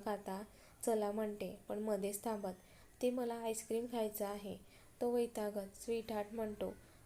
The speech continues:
"अहो प्लीज." "बरं जा, जाऊन घेऊन ये." ती पटकन जाते आणि चार आईस्क्रीम घेऊन येते.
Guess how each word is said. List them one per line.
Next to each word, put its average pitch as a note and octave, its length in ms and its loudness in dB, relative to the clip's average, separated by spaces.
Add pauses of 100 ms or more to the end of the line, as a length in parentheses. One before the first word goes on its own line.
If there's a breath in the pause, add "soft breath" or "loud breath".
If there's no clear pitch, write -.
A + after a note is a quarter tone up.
"अहो A#3 220 2
प्लीज." A#3+ 360 -2 (560)
"बरं A3+ 220 6
जा, G#3+ 240 4
जाऊन G#3 380 4
घेऊन G#3 320 4
ये." G3 140 0 (160)
ती G#3+ 80 2
पटकन A3 460 4
जाते G#3 320 0
आणि G3 220 0
चार G3+ 260 -2
आईस्क्रीम G3+ 480 -2
घेऊन G#3 300 0
येते. F#3+ 340 -4